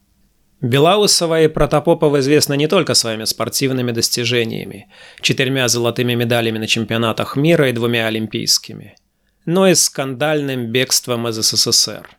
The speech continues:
Это произошло в тысяча девятьсот семьдесят девятом году. К тому времени Белоусова и Протопопов давно уже ушли из большого спорта и работали в ленинградском балете на льду. Находясь на гастролях в Швейцарии,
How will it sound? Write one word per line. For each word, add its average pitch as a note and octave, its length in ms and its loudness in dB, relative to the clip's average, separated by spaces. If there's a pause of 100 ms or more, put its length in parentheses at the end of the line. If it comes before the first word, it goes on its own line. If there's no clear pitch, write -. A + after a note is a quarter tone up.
(800)
Это E3 240 2
произошло D3+ 640 2
в - 80 -12
тысяча D3+ 280 0
девятьсот C3+ 220 -2
семьдесят C3 400 0
девятом A#2 540 -6
году. G2+ 380 -6 (840)
К - 80 -12
тому F#3 240 2
времени E3+ 340 2
Белоусова C3 760 0
и - 20 -2
Протопопов B2 640 -2
давно B2 320 2
уже A#2 180 2
ушли A#2 360 0
из A2 100 0
большого A2 480 -2
спорта D3+ 800 0 (280)
и - 120 -4
работали C#3+ 520 2
в B2 80 0
ленинградском A#2+ 720 0
балете A2 360 0
на A2 160 -6
льду. A2+ 380 -6 (960)
Находясь F3+ 480 2
на C#3+ 100 2
гастролях C3 560 -2
в - 40 -8
Швейцарии, D#3 920 -2